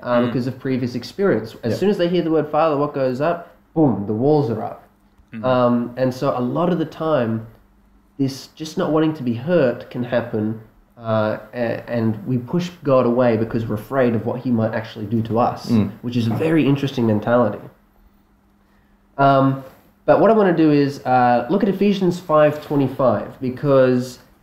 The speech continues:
Speaker 1: just like all the other reasons for why we, uh, push God away in, push God away from our lives, this reason is also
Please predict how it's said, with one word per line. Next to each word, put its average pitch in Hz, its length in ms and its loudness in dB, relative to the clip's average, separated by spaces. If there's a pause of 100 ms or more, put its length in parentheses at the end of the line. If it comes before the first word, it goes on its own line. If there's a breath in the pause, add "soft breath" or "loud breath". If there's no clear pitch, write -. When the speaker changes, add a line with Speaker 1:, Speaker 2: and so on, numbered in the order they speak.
(120)
Speaker 1:
just 196 220 0
like 190 220 4
all 175 140 4
the 160 120 4
other 156 160 4
reasons 131 500 0
for 123 160 -6
why 117 320 2
we, 120 500 0 (400)
uh, 113 440 0 (120)
push 151 220 -2
God 131 220 4
away 117 460 2 (280)
in, 117 320 -6 (340)
push 175 140 -6
God 143 200 2
away 123 380 0 (120)
from 123 160 -2
our 113 160 2
lives, 113 640 0 (460)
this 156 280 0
reason 127 440 0
is 117 300 -2
also 120 560 0